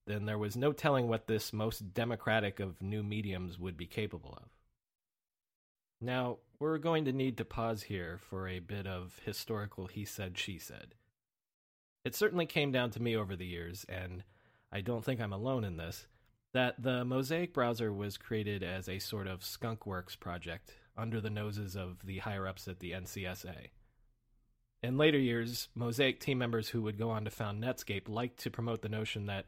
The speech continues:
Mosaic was something that they did because they were bored and that the N C S A wasn't very interested in what they were doing, at least at first. As we'll see in later episodes,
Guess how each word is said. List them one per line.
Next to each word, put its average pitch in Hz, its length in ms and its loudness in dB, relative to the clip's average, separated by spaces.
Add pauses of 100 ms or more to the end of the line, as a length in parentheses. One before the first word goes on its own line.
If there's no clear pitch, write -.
(100)
Mosaic 113 440 0
was 113 280 0
something 131 420 0
that 113 120 0
they 107 120 0
did 110 220 0
because 107 360 -2
they 101 100 -2
were 95 160 -4
bored 95 400 -2
and 92 160 -6
that 92 160 -4 (480)
the 110 300 -2
N 123 140 0
C 120 180 2
S 110 180 0
A 117 140 2
wasn't 110 360 -2
very 101 280 -2
interested 98 480 -6
in 98 80 -4
what 98 160 -6
they 95 80 -4
were 90 100 -4
doing, 110 320 -2 (720)
at 104 80 -4
least 107 200 -6
at - 120 -16
first. - 340 -4 (1300)
As 147 140 4
we'll 175 80 2
see 196 240 0
in 175 100 6
later 143 240 8
episodes, 113 880 0